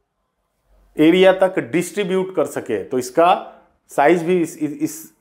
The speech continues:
हिसाब से उसका बड़ा होना चाहिए। उसके बाद जो है इसकी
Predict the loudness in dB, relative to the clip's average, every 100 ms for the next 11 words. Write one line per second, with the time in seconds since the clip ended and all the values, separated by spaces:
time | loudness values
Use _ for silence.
0 | -14 -8 0 0 0 -4 -4 -4 0 0
1 | 0 -4 -6 -8 -8 -8 -12 -20 _ -6
2 | -2 2 4 2 2 2 4 2 0 -10
3 | _ -12 -8 -8